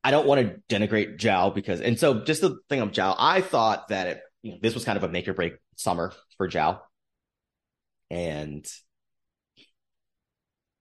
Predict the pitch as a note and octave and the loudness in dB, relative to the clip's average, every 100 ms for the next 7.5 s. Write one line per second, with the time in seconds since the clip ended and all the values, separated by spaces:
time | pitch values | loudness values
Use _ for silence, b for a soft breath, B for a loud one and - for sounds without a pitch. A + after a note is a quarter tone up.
0 | _ _ _ _ _ _ _ - G#2+ G2 | _ _ _ _ _ _ _ -6 -2 0
1 | G2 F2+ F2+ - G#2 G#2+ - G#2 G#2 G#2 | 2 0 0 0 0 -2 0 0 0 -2
2 | G2+ F#2+ F2+ F2+ D#2 D2+ F#2+ G#2+ - G2 | 2 2 0 -4 -6 -6 -6 -6 0 2
3 | F#2+ F#2 - F2+ E2+ F#2 F2+ F2 E2+ D#2+ | 4 2 -2 -6 -4 -4 -4 -4 -6 -8
4 | D2+ - D2 E2 F2+ F2+ F2+ F2 D#2+ E2 | -8 -4 -4 -4 -6 -4 -2 -2 -4 0
5 | A2 G#2+ F#2+ E2+ E2 D2+ D#2 D#2+ D#2 D#2+ | 2 2 2 0 -4 -8 -8 -6 -6 -6
6 | D2+ D2+ - D#2 D#2 D2 C#2+ F2 D#2 E2 | -6 -8 -6 -6 -6 -10 -6 -6 -4 -4
7 | D#2+ D#2 D#2+ D2 | -4 -6 -6 -10